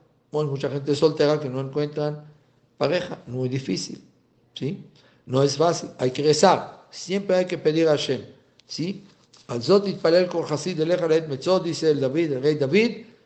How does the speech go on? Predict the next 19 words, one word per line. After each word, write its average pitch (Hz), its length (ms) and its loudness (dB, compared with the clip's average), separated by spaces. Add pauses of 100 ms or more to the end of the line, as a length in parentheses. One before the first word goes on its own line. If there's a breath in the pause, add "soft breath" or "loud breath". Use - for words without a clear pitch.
(120)
siempre 208 540 2
la 190 120 4
persona 170 340 0
tiene 175 260 -4
que 156 100 -4
pedir 208 600 0 (240)
a 113 60 -10
Hashem 185 420 0 (360)
que 143 140 2
le 139 120 6
haga 160 260 6
llegar 160 540 4
una 151 200 -4
buena 143 360 -2
pareja, 120 380 -6 (200)
hombre 151 240 0
o 135 80 2
mujer, 117 320 -8 (400)
¿sí? 165 320 -8